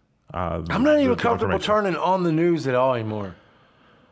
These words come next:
Speaker 1: Well, I'm not talking about the news. I'm talking about people on,
Speaker 2: Anything.
Speaker 1: on social media. Uh, if you're, if you're interested, and, and honestly, let's, let's be perfectly honest.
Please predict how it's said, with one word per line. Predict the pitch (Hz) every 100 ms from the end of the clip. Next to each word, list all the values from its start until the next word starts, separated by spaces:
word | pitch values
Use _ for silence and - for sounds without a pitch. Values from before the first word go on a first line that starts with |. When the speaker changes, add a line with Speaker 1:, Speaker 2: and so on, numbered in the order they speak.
| _ -
Speaker 1:
Well, | - 143 120
I'm | 135 131
not | 123 120
talking | 131
about | 151 107
the | 95
news. | 87 78 82
I'm | 98
talking | 95 107 104 101
about | 95 92 90 - 92
people | 101 95 95
on, | 92
Speaker 2:
Anything. | 95 196 254
Speaker 1:
on | 104
social | 101 107 98 107
media. | 104 123 78 69 62 90
Uh, |
if | 98 101 -
you're, | 107 104 98
if | 98 107 110
you're | 110
interested, | 110 143 - 113 120
and, | 147 151
and | 170 160
honestly, | 156 196 226 196 185
let's, | 160 165 -
let's | 131 143 120
be | 123
perfectly | 120 127 113 98 101
honest. | 87 117 80 73